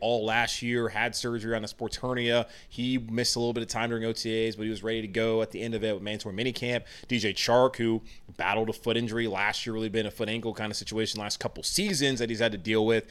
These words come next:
He had some surgery to clean that up, and he also, like Hayden Hurst, took a little bit of time before he was ready to go during the Panthers offseason program. Are they good? Like, are they ready to go? Because the Panthers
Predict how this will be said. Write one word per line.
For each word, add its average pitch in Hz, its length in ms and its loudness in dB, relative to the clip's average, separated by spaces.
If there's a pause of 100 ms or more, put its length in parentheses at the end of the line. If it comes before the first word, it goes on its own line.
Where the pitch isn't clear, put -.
(180)
He 127 240 0
had 123 380 6 (220)
some 131 260 2
surgery 123 360 2
to 113 60 -2
clean 120 280 -2
that 110 160 4
up, 123 200 4
and 98 100 -6
he 110 200 2
also, 120 360 4
like 117 200 4
Hayden 113 320 -4
Hurst, 117 420 -2
took - 120 -6
a 110 40 -4
little 113 140 2
bit 120 100 0
of 113 60 -2
time 123 240 0
before 117 240 0
he 113 120 4
was 120 120 4
ready 123 180 4
to 117 60 0
go 123 320 6 (240)
during 120 140 4
the 123 60 2
Panthers 123 320 2
offseason 117 440 2
program. 120 520 4 (400)
Are 120 140 4
they 147 180 12
good? 220 480 12 (560)
Like, 123 100 6
are 147 120 12
they 190 160 12
ready 202 300 10
to 214 100 2
go? 175 400 10
Because 220 340 6
the 190 80 0
Panthers 214 640 6